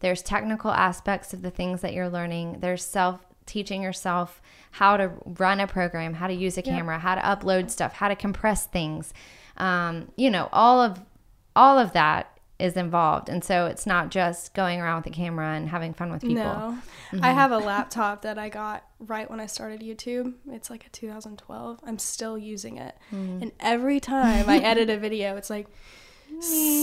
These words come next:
Speaker 2: like it's trying to breathe. It's like, it sounds like someone who, I don't know, is
Speaker 1: Spinning.
Speaker 2: breathing through a straw. And I'm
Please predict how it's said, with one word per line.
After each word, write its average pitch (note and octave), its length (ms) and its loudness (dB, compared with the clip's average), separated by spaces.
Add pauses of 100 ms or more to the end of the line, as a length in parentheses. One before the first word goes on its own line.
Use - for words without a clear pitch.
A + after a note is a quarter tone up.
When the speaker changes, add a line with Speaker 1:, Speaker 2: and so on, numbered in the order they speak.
(600)
Speaker 2:
like F4 1400 10
it's G4+ 260 4
trying C4 460 10
to A#3+ 80 8
breathe. G#3+ 460 4
It's C4 200 6
like, B3+ 220 6
it A#3 140 0
sounds A#3 340 0
like A3 320 -4 (520)
someone A#3 420 2
who, G#3+ 320 -2 (120)
I - 60 -14 (220)
don't G3+ 80 -2
know, G3 140 2
is G#3+ 80 4
Speaker 1:
Spinning. G3 140 4
Speaker 2:
breathing B3 340 4
through A3+ 140 -4
a G#3 80 -4
straw. F#3+ 520 2
And A3+ 120 2
I'm A3 200 -4